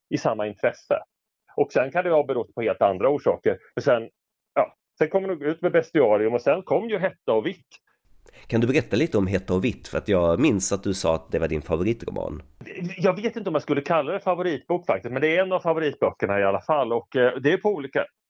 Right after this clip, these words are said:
Speaker 1: Ja, jag vet... men det är, det är en bok som jag kan rekommendera därför att den, jag tycker den är, eller det kan jag med alla hennes, beroende på vad man, vad man är ute efter. Men den är i alla fall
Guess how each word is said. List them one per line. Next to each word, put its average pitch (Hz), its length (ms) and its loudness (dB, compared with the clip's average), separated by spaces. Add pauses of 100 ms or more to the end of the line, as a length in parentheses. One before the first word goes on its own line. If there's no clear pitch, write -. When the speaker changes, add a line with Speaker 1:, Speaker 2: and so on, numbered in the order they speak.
Speaker 1:
Ja, 160 220 4
jag 151 100 0
vet... 156 180 -6
men 170 100 2
det 190 120 4
är, 190 100 2
det 170 160 -2
är 175 40 0
en 170 100 -6
bok 175 200 -4
som 160 100 -4
jag 160 120 -2
kan 147 100 0
rekommendera 143 560 0
därför 110 260 0
att 107 80 -2
den, 110 240 0 (360)
jag 143 180 0
tycker 202 200 -2
den 147 160 -2
är, 127 40 0
eller 113 440 2
det 151 100 -2
kan 151 180 -2
jag 117 100 -6
med 107 100 -2
alla 113 280 0
hennes, 113 300 -4
beroende 131 280 2
på 127 120 -6
vad 113 200 2
man, 107 400 -2
vad 117 180 0
man 110 160 -2
är 120 40 0
ute 120 300 0
efter. 98 200 -8
Men 110 120 -4
den 175 160 2
är 185 40 -2
i 160 180 -4
alla 147 180 -2
fall 101 300 0